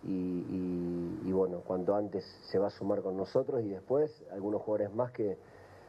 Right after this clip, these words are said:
que, que están en campe-, en carpeta de, de la comisión, que ya apenas terminó el campeonato, uno,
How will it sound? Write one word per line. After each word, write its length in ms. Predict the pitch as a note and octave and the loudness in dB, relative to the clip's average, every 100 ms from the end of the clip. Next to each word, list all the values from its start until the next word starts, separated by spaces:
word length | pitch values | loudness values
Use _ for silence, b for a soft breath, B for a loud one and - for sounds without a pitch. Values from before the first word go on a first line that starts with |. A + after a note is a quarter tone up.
| B - | B -2
que, 200 | G2+ F#2 | 0 0
que 100 | - | -4
están 220 | G2+ A2 | 0 2
en 100 | A2+ | 2
campe-, 260 | G#2+ G#2 A#2+ A#2 | 2 0 0 0
en 160 | G2+ | 2
carpeta 500 | G2 G#2 A#2+ A#2 A2 | 2 2 2 2 2
de, 540 | G#2 G2 G2 F#2+ F#2+ F#2+ | 0 0 0 0 2 2
de 100 | G2+ | 2
la 120 | G2 | 2
comisión, 560 | G2 G2+ - C#3+ C#3+ G#2 | 2 0 2 2 2 -2
que 100 | F#2+ | -4
ya 320 | - G2+ G2 | 0 2 2
apenas 300 | F#2 G#2 G2+ | 2 2 2
terminó 240 | F#2+ G#2 | 0 0
el 40 | G#2 | 0
campeonato, 460 | G2 G2+ A2+ A2 | 0 2 0 2
uno, 340 | G#2 G2+ F#2+ | 0 2 0